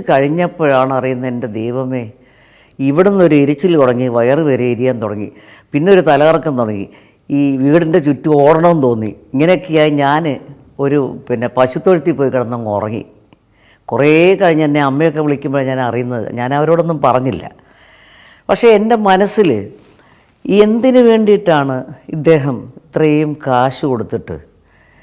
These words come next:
ഇങ്ങനെയുള്ളൊരു സാധനം വാങ്ങിച്ച് കഴിക്കുന്നത്? അതും കഷ്ടപ്പെട്ടുണ്ടാക്കുന്ന കാശ്, അമ്മയുടെ കാശും ഒക്കെ കൊടുത്ത് ഇങ്ങനെ എന്തിനാ ഇങ്ങനെ വാങ്ങിച്ചു? ഇങ്ങനെ ഒരു, ഒരു ചെറിയൊരു ദുഃഖം എൻ്റെ മനസ്സിലുണ്ടായി. ഇത്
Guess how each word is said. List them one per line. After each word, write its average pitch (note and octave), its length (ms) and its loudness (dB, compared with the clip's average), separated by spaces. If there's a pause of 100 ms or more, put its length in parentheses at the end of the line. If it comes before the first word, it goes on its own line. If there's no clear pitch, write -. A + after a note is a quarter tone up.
(440)
ഇങ്ങനെയുള്ളൊരു D3+ 680 2
സാധനം A2+ 380 -2 (1000)
വാങ്ങിച്ച് C3 400 -4 (100)
കഴിക്കുന്നത്? G2+ 580 -6 (1200)
അതും D#3+ 200 0 (640)
കഷ്ടപ്പെട്ടുണ്ടാക്കുന്ന C#3 920 -2 (100)
കാശ്, A2+ 300 -2
അമ്മയുടെ C3 380 0
കാശും A2+ 320 -2
ഒക്കെ A2+ 180 -16
കൊടുത്ത് A2 280 -10
ഇങ്ങനെ A#2+ 260 -8
എന്തിനാ C3 340 -8
ഇങ്ങനെ G#2+ 280 -8
വാങ്ങിച്ചു? G#2 260 -10 (120)
ഇങ്ങനെ C3+ 160 -6 (200)
ഒരു, D#3+ 100 -6 (580)
ഒരു B2+ 180 -8
ചെറിയൊരു D3 600 0
ദുഃഖം - 280 -4
എൻ്റെ C3 200 -4
മനസ്സിലുണ്ടായി. A2 600 -8 (1200)
ഇത് D#3+ 120 0